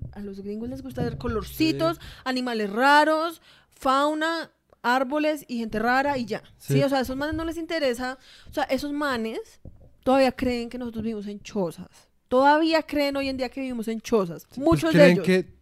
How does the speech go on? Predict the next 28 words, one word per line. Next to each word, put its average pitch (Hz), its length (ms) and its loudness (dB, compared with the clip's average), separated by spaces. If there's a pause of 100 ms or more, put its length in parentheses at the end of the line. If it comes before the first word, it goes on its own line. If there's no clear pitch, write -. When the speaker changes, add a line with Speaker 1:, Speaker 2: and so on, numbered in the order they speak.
(220)
Speaker 2:
muchos 175 420 6
países 160 480 2
que 151 300 -2 (360)
Speaker 1:
Que 277 120 -8
no 277 80 -2
son 277 160 0
ellos, 262 240 -4
viven 262 200 -2
en 254 100 -4
chozas. 185 380 0
Speaker 2:
Exacto. 131 400 -2
Speaker 1:
¿Sí? 220 200 -2
O 311 100 -8 (500)
sea, 240 300 2 (340)
y 240 80 -10
eso 247 140 -4
no 262 80 -4
es 262 60 -6
como, 277 260 -2
a 247 80 -4
mí, 220 160 -2
a 208 80 -4
ver, 190 140 -4
España 208 360 -6
me 233 100 -6
vale 208 140 -2
un 190 60 -2
culo. 202 460 -2